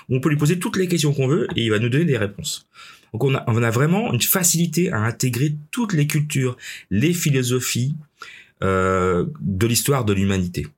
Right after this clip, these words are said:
C'est donc quelque chose de très puissant, on n'a jamais eu autant de puissance, si facilement accessible. Et c'est si puissant, en fait, que Ken Wilber dirait, et moi je suis d'accord avec lui, que nous entrons dans l'âge intégral. On a traversé le Moyen Âge,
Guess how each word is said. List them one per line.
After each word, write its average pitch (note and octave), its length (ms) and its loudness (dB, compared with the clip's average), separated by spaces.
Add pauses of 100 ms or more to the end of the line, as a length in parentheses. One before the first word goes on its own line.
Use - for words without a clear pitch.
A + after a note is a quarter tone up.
(360)
C'est G2+ 120 -2
donc E3+ 200 -2
quelque B2 160 -2
chose E3+ 140 0
de A2+ 80 2
très G#3 320 -2
puissant, E3+ 520 0
on A#2 120 0
n'a G#2+ 120 2
jamais D#3+ 340 2
eu G3 80 2
autant G3 360 0
de G#3 100 -2
puissance, D3 840 0 (260)
si - 220 2
facilement C#3+ 480 2
accessible. G#2 720 -2 (600)
Et A#2 60 2
c'est A#2+ 140 2
si - 180 2
puissant, G3+ 420 2
en B2 100 -2
fait, F3+ 260 -4
que G#2 420 2
Ken D3+ 200 4
Wilber C3+ 560 2
dirait, A2 520 0 (120)
et F#2+ 80 0
moi G2 140 0
je - 60 -2
suis - 80 -6
d'accord F2+ 220 -2
avec G2 180 -2
lui, - 100 -14
que - 80 -2
nous G2+ 180 0
entrons D3+ 380 -2
dans F2+ 120 0
l'âge B2 400 0 (480)
intégral. D2+ 640 -4 (440)
On F#2+ 100 0
a F#2+ 80 2
traversé G#2+ 400 0
le E2 80 0
Moyen E2 320 0
Âge, F#2+ 340 -2